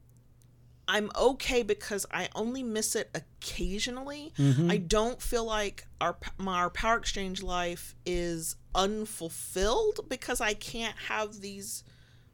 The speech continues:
Speaker 1: parts of myself as easily as I maybe could, you know, a
Speaker 2: Some
Speaker 1: decade
Speaker 2: other
Speaker 1: ago. Um, it's usually,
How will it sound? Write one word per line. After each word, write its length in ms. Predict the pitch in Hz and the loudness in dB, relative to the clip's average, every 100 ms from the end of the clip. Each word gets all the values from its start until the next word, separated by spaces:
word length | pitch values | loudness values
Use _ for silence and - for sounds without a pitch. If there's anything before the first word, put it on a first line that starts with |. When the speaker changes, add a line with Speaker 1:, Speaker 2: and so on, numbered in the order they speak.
| - | -8
Speaker 1:
parts 360 | - 233 - 214 | -2 -2 0 -2
of 120 | 208 | 0
myself 680 | 190 202 - 185 185 185 - | -2 0 0 0 0 -4 -2
as 200 | 185 190 - | 0 0 -4
easily 680 | 208 208 185 190 190 185 - | -8 -4 -2 0 0 -2 0
as 220 | 170 175 | -2 0
I 240 | 165 160 165 165 - | -2 -2 -2 -6 -10
maybe 320 | 160 160 165 | -6 -4 -6
could, 480 | 165 - 170 160 160 - - - - - - - - - - | -10 -6 -2 0 -2 -12 -20 -20 -20 -20 -20 -20 -20 -20 -8
you 100 | 170 | -4
know, 240 | 131 131 | -4 -4
a 60 | 131 | 2
Speaker 2:
Some 160 | 127 117 | 4 6
Speaker 1:
decade 160 | 117 | 6
Speaker 2:
other 80 | 107 | 4
Speaker 1:
ago. 300 | 101 214 233 - - - - - | 4 2 0 -6 -14 -14 -14 2
Um, 540 | 214 208 196 190 180 180 - - - - - - - | 6 8 6 2 -4 -10 -16 -20 -20 -20 -20 -2 2
it's 240 | 226 - | 4 2
usually, 840 | 214 240 277 294 262 262 254 247 | 2 2 2 2 0 0 -2 -4